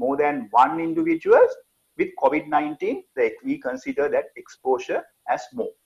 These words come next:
And the number of people and the amount of equipment involved in the event. Uh, generally, the exposure is measured as time, proximity, volume, and repetition.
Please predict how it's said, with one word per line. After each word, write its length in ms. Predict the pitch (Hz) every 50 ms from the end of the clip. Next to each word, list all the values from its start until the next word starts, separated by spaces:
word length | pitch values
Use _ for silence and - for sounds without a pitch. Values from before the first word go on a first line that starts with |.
| _ - _ -
And 120 | 135 151
the 60 | 147
number 360 | 123 123 120 127 151 170 196
of 120 | 220 220 - - _
people 360 | - 151 156 - _ - 110 147 - _ -
and 100 | 127 135
the 80 | 131
amount 320 | - 131 139 151 165 165 190
of 100 | 202 196 -
equipment 640 | - 123 _ _ - 202 226 - - 135 127 131 185 - _ _ _ _ _ _ _ _ _
involved 440 | 143 135 139 123 135 135 131 123 113
in 160 | 120 113 117
the 140 | 131 220 226 - _ -
event. 260 | 117 - - - _ _ _ _ _ -
Uh, 120 | 117 113 113 - -
generally, 520 | 120 131 139 165 190 233 175 - 131 - -
the 100 | 113 -
exposure 800 | - - - - _ 190 196 190 - - _ _ - 208 196 - -
is 380 | 233 226 233 294 - - - _ _ _
measured 440 | 226 233 247 - - 185 196 175 -
as 200 | 110 117 - - - _ -
time, 300 | 127 131 160 190 214 196
proximity, 520 | - 131 123 123 - - 151 147 143 - 135
volume, 420 | 110 110 117 123 127 127 123 120
and 140 | 120 135 139 131 -
repetition. 640 | - 147 - 123 - 120 110 - - - - 233